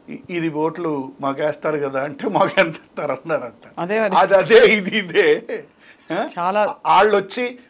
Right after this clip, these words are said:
Speaker 1: "అయ్యా ఆ పార్టీ మూడు వేలు ఇస్తుందయ్యా, ఈ పార్టీ మూడు వేలు ఇస్తుందయ్యా, మీరు ఇస్తే వేస్తామయ్యా."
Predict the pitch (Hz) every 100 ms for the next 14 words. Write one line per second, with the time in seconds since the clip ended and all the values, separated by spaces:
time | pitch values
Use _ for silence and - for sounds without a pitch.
0 | _ _ _ 147 185 226 190 175 190 185
1 | 185 196 196 175 160 160 151 165 175 170
2 | 165 - 151 151 214 160 151 143 156 135
3 | 127 135 135 - 135 143 254 180 151 165
4 | - 160 127 - 113 113 117